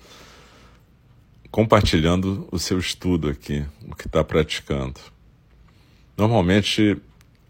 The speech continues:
a meditação que vem antes, ela prepara a gente pra fala do Dharma. Ela tem a ver com a fala do Dharma.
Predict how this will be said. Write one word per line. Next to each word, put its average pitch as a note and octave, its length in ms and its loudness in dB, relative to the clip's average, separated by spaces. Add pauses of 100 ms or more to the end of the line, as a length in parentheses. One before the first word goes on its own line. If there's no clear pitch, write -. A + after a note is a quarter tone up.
a E2+ 100 -2
meditação E2+ 800 0
que D#2+ 220 -4
vem D2+ 280 0
antes, F#2 600 -2 (100)
ela E2 420 0 (140)
prepara F2+ 520 6
a C#2+ 40 2
gente D2+ 400 -4
pra E2 160 -4
fala D#2+ 320 0
do E2 140 -4
Dharma. C#2 500 -2 (840)
Ela C#2+ 180 -4
tem F#2+ 260 0
a E2+ 100 4
ver D#2+ 340 4
com - 100 -8
a C#2+ 60 -4
fala D2 280 0
do C#2+ 140 -6
Dharma. B1+ 480 -6